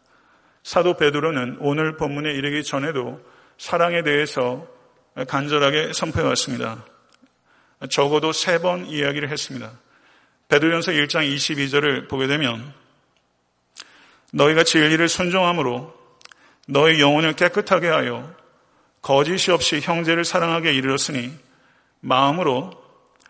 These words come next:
뜨겁게 서로 사랑하라." 이렇게 가르쳤습니다. 제가 저희 교회 개척된 이래로 이제 개척한 지 팔 년 하고 한 팔 개월, 구 개월 정도 되는데요.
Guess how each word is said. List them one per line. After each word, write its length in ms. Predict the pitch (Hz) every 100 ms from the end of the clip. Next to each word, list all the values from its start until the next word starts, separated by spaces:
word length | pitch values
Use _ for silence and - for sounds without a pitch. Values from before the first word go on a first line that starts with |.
| _ _
뜨겁게 540 | 165 165 165 185 180
서로 260 | 175 185 160
사랑하라." 540 | - 180 180 127 104 - - _ _ _
이렇게 280 | 139 143 165
가르쳤습니다. 680 | 151 139 135 139 - 123 110 - _ _ _ _ _ _ _ _ _ _ _ -
제가 460 | 151 165 170 165 - - - - _ _ _ -
저희 200 | 156 156
교회 160 | 165
개척된 480 | 160 143 160 139 165
이래로 460 | 135 147 135 120 156 - _ _ _ _
이제 160 | 147 143
개척한 480 | 147 147 156 139 139
지 140 | 139
팔 260 | - 180 165
년 420 | 160 127 113 87 _ _ - _ _ _ _
하고 280 | 156 143 143
한 220 | 143 135 - _ _ _ _ _ _ _
팔 180 | - 156
개월, 220 | 151 151
구 140 | 151 139
개월 200 | 135 135
정도 220 | 131 139
되는데요. 600 | 135 123 123 131 117 139